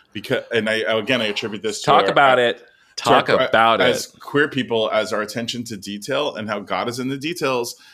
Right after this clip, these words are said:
Speaker 1: And so
Speaker 2: Mm-hmm.
Speaker 1: maybe we've been even noticing God more sometimes because
Speaker 2: Yeah.
Speaker 1: we've been, like, having to look into different, and a lot of that comes
Speaker 2: Mm-hmm.
Speaker 1: from our fear and safety in spaces when we walk in,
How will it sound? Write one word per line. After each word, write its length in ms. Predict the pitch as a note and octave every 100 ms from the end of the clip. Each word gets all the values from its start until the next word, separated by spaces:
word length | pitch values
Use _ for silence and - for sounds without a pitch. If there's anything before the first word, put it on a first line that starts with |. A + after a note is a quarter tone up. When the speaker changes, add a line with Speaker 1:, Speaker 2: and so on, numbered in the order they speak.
| - A#2
Speaker 1:
And 140 | G#2+
so 100 | A2
Speaker 2:
Mm-hmm. 80 | G#2+
Speaker 1:
maybe 180 | A2+ C3
we've 200 | B2+ C3+
been 160 | C#3+
even 160 | C#3 C#3
noticing 420 | B2 C3 C3+ B2+
God 240 | A#2 B2
more 480 | F#2 F2+ A#2 C3 D2
sometimes 640 | - G2 G2+ F#2+ E2 D2 - -
because 260 | G#2+ G2 G2
Speaker 2:
Yeah. 120 | G2
Speaker 1:
we've 80 | A2
been, 80 | G#2
like, 200 | G2+ - - _ _
having 260 | G#2+ A2 A2+
to 100 | A2+
look 220 | A2+ A#2
into 220 | G#2+ G#2+
different, 340 | G2 G#2 - A2
and 180 | G#2 -
a 140 | G#2+
lot 160 | G#2+ A2
of 60 | A#2+
that 140 | A2
comes 200 | G2 B2
Speaker 2:
Mm-hmm. 80 | C3
Speaker 1:
from 60 | B2
our 80 |
fear 340 | B2+ - D#3+ B2
and 160 | G2+ G2+
safety 440 | - B2+ C3+ A2+
in 80 | G#2
spaces 460 | G2+ C#3+ D3+ G#2+ G2
when 80 | G2+
we 100 | G#2+
walk 240 | G#2+ A#2+
in, 240 | D3 A#2+